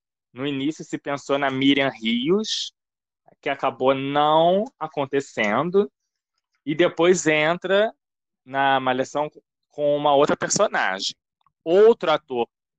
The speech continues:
também pensado inicialmente era o Nuno Leal Maia. Não, Nuno Leal Maia já tinha um histórico de personagens, é, que,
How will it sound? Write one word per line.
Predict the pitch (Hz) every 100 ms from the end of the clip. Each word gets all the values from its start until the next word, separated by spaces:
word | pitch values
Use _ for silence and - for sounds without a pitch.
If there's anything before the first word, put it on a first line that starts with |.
| _ -
também | 160 156 143 147
pensado | 139 135 - 123 120
inicialmente | 127 127 - 120 113 117 139 180 180 - - 98 85 _ _ _ _ _ _ _ _
era | 131 131 139
o | 139
Nuno | 151 208
Leal | 226 220 214
Maia. | 214 170 165 151 110 101 _ _ _ _ _
Não, | 147 156
Nuno | 151 151
Leal | 151 151
Maia | 151 156 202
já | 180 160 _
tinha | - 202
um | 202
histórico | - - 165 160 190 190 -
de | 156 143 147 147 143 135 131 117 _ _ _ _ _ -
personagens, | 214 202 - 190 156 151 170 220 190 160 143 - - _ _ _ -
é, | 135 139 139 135 135 131 127 127 123
que, | _